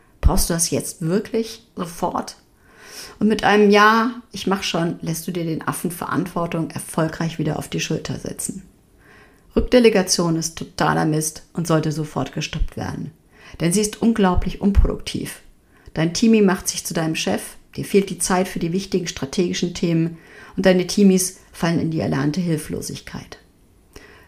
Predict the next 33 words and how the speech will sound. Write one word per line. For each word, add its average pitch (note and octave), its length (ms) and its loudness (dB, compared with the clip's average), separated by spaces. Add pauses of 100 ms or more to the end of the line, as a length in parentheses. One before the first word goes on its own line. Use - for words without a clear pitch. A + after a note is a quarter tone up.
(600)
Dummerweise G3+ 720 6 (280)
bist F#3 220 -2
du F#3+ 40 -2
bei E3+ 120 -2
der D#3+ 160 0
Rückdelegation D#3+ 960 0 (140)
ein D#3 180 -2
Komplize. E3 640 -8 (720)
Denn F3+ 100 4
die F#3+ 60 10
Rückdelegation G3 800 4
der F3 100 0
Verantwortung - 640 -2
gibt - 260 -6
dir G3+ 280 6 (100)
meist F#3+ 320 0
einen F3+ 160 0
geheimen F#3 400 2
Kick. - 280 -6 (240)
Du - 60 -10
fühlst F#3+ 260 4
dich G3 120 2
stark - 360 2
und G3 120 -6
perfekt, G3 440 -2 (200)
wirst E3+ 220 -4
zum F3+ 120 2
Retter F3+ 300 0
deines D#3+ 320 -2
Teams. - 540 -8 (440)
Das D#3+ 160 -4
Dumme F4 220 6
daran, D#3+ 340 2